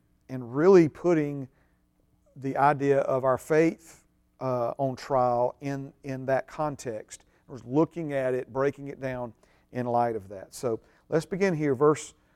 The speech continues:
number two, James chapter one and verse two. "My brethren, count it all joy when you fall into various trials, knowing that the testing of your faith produces patience.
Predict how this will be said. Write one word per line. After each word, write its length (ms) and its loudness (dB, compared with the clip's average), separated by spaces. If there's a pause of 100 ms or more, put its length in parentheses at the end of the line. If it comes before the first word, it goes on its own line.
(160)
number 200 0
two, 200 -2
James 260 -6
chapter 240 -4
one 140 -4
and 80 -6
verse 160 -4
two. 180 -2
"My 140 2
brethren, 400 6
count 240 4
it 60 6
all 120 8
joy 420 2 (500)
when 120 -4
you 100 0
fall 380 6
into 680 0
various 460 8
trials, 580 4 (480)
knowing 380 12
that 140 8
the 80 -4
testing 500 4
of 140 4
your 100 6
faith 400 6 (480)
produces 680 0
patience. 840 -2